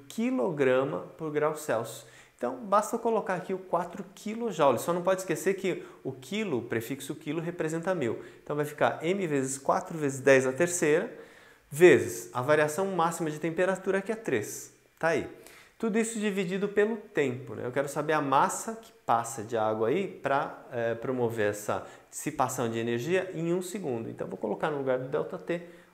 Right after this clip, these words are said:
um segundo. Bom, fazendo a conta agora, né, eu vou ter quatro vezes três, doze vezes dez à terceira, dividido por um, doze vezes dez à terceira, passo esse doze vezes dez à terceira dividindo,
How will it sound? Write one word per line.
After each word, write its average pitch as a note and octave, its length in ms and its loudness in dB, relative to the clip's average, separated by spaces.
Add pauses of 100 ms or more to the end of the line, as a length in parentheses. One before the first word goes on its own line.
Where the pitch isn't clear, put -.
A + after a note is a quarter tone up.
um F3+ 80 -8
segundo. F3 360 -8 (320)
Bom, - 300 -8
fazendo E3 360 0
a E3 40 0
conta E3+ 360 0
agora, F3+ 360 2
né, D3 140 0
eu C#3+ 80 4
vou C#3 140 0
ter B2 440 0 (420)
quatro D3+ 640 4
vezes A#2+ 420 0
três, A2 540 0
doze D3 480 2
vezes A2+ 260 0
dez A2 260 2
à A#2+ 60 2
terceira, F#3+ 640 0 (160)
dividido C3+ 480 -4
por C3+ 180 0
um, B2 140 0
doze A#2+ 260 2
vezes A2+ 160 0
dez A#2 200 0
à - 20 -6
terceira, G3 500 -2 (320)
passo F3 540 4 (340)
esse C3+ 200 -8
doze C#3 280 4
vezes B2+ 200 4
dez B2 180 6
à A#2+ 60 -2
terceira A#2+ 480 0
dividindo, C#3 680 -4